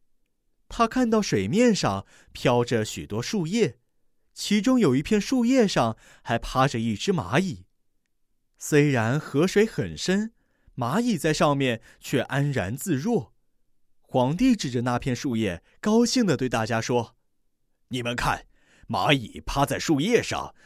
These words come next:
就能在河里浮着沉不下去。如果有像树叶一样能浮在水面的东西，人待在上面，不是也同样能在水面上行动吗？”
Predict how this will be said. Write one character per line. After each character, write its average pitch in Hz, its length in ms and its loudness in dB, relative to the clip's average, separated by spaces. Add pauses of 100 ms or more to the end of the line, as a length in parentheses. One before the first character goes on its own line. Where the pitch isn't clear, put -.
就 135 160 2
能 92 140 -6
在 107 180 -2
河 104 240 -8
里 98 240 -8
浮 107 320 -6
着 82 240 -4
沉 139 240 -6
不 170 100 0
下 175 240 2
去。 - 340 -4 (520)
如 123 260 -4
果 123 140 -4
有 160 140 -6
像 107 200 -6
树 185 240 -4
叶 226 220 0
一 104 120 -4
样 101 220 -4 (220)
能 110 160 -6
浮 120 240 -6
在 117 180 -4
水 76 240 -10
面 117 160 -6
的 104 80 -6
东 190 240 -2
西， - 340 -4 (260)
人 104 240 -10
待 214 300 2
在 190 160 0
上 82 220 -6
面， 87 260 -12 (300)
不 107 200 -6
是 110 320 -2
也 87 160 -10
同 120 300 -6
样 254 180 2
能 123 160 -4
在 98 220 0
水 92 260 -6
面 123 180 -4
上 98 200 -8
行 107 280 -6
动 151 160 4
吗？” - 220 -10